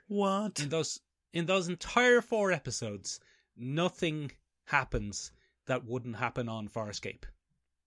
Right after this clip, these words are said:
Speaker 1: No, well, you're missing out, buddy. You know?
Speaker 2: There's not a bikini scene. There's not a nudie shower scene. There's, um, okay, everything does look a bit like Knobs.
Speaker 1: Yeah.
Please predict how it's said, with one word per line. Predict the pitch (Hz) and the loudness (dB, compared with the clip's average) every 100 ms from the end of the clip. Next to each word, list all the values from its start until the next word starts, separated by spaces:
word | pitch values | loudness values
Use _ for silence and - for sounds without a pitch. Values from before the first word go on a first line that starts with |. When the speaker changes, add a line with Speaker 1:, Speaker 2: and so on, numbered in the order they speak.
| _ _ - | _ _ -4
Speaker 1:
No, | 120 113 104 | 0 2 4
well, | 95 | 4
you're | 92 | 4
missing | 107 120 | 4 4
out, | 101 107 | 4 4
buddy. | 107 135 131 - _ _ - | 0 -6 -6 -10 _ _ -8
You | - 101 | -4 -2
know? | |
Speaker 2:
There's | 131 135 | 0 2
not | 175 165 | 2 2
a | |
bikini | 139 127 180 190 185 | 0 2 2 4 0
scene. | - 185 180 175 | 0 2 2 -2
There's | 117 127 131 | -4 -4 -2
not | 143 131 | -2 -2
a | |
nudie | 127 139 123 120 | -2 -2 -2 -2
shower | 147 147 165 | 2 2 2
scene. | 156 - 160 160 160 - 117 | 0 -2 -2 -2 -4 -6 -6
There's, | 131 110 - - - - - - - | -4 -4 -8 -20 -20 -20 -20 -20 -8
um, | 113 113 104 - | -6 -4 -8 -2
okay, | 160 151 143 | 0 4 6
everything | 147 160 - 147 | 6 4 0 0
does | 143 139 | 0 -2
look | 127 | -2
a | 127 | -2
bit | 131 | -2
like | 113 104 | -2 -4
Knobs. | 123 151 185 - - - _ _ _ _ _ _ - | 0 0 0 -4 -6 -10 _ _ _ _ _ _ 4
Speaker 1:
Yeah. | 139 127 | 10 10